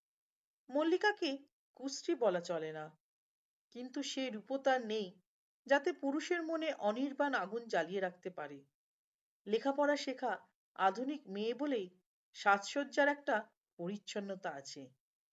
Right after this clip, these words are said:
কিন্তু সেই সঙ্গে বয়সের ছাপটাও একেবারে আর লুকোনো নেই। স্বামীর সঙ্গে একসঙ্গে কলেজে পড়তো,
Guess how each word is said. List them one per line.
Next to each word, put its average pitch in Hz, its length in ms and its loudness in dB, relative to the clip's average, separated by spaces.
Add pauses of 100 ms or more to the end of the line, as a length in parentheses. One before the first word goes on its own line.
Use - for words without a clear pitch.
(100)
কিন্তু 175 340 -10
সেই 277 240 -2
সঙ্গে 285 360 -2
বয়সের 226 440 -2
ছাপটাও 240 460 0
একেবারে 277 420 0
আর 226 140 4 (440)
লুকোনো 175 460 -10
নেই। 151 180 -16 (880)
স্বামীর 320 440 2
সঙ্গে 427 200 0
একসঙ্গে 392 520 4
কলেজে 214 400 0
পড়তো, 160 400 -8